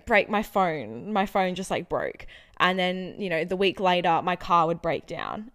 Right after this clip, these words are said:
And then the week after that, I'd rear end someone on the freeway. And then <laughs> the week after that, I'd get two speeding fines in one week.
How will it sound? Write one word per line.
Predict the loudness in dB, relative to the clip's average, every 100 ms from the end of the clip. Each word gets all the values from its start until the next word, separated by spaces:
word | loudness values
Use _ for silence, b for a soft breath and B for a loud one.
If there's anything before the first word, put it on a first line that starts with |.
| 0
And | 2 2
then | 0 0
the | 2
week | 2 0
after | -2 -2
that, | 0 2 2
I'd | 0 0
rear | 0 0
end | -2 -4
someone | -4 -2 -2 -4
on | -6
the | -8
freeway. | -2 0 2 -2 -2 -2
And | 0 2
then | 0 0 -2 -2 B
<laughs> | B
the | 10 12
week | 12 8 8
after | 6 6
that, | 4 6 6
I'd | 4 4
get | 2 2
two | -2 0
speeding | 0 2 2 2
fines | 2 0 -2
in | -4 -4
one | -2 -2 -2
week. | -4 -4 -10